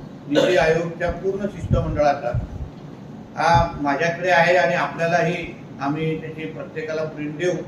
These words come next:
तीस तारखेला सकाळी दहा वाजल्यापासून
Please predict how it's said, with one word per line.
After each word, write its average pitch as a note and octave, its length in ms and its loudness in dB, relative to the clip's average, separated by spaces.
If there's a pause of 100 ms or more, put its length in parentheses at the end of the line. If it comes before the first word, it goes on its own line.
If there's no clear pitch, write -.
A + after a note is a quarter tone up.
(1400)
तीस F#3 240 -4
तारखेला F#3 460 4
सकाळी F3+ 500 2
दहा F3 260 4
वाजल्यापासून F#3+ 840 6